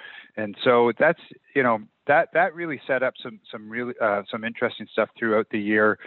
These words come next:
Um, it, it proved that we could be entrepreneurial. Um, and it also capitalized on, on our ability to preserve cash.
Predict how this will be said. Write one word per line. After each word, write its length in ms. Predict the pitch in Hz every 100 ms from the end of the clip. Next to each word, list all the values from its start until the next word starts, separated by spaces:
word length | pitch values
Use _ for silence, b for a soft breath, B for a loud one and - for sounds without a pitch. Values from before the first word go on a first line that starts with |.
| B B B -
Um, 460 | 107 101 98 98 95 _ -
it, 120 | 113 _ _
it 240 | 123 117 110 _ _ _ _ _ _ _
proved 340 | 151 160 175
that 100 | 139
we 120 | 107 117
could 160 | 113
be 80 | 107
entrepreneurial. 880 | 104 107 110 - 98 95 110 160 165 _ _ B B B 131
Um, 320 | 117 110 117
and 500 | 131 123 120 120 117
it 140 | 123 123
also 360 | 135 143 165
capitalized 720 | - 127 127 127 120 117 117
on, 240 | 117 113 107 -
on 360 | 113 110 104 - B B B -
our 140 | 117
ability 460 | 101 113 117 113 110
to 120 | -
preserve 380 | - 98 104 101 -
cash. 340 | 110 104 98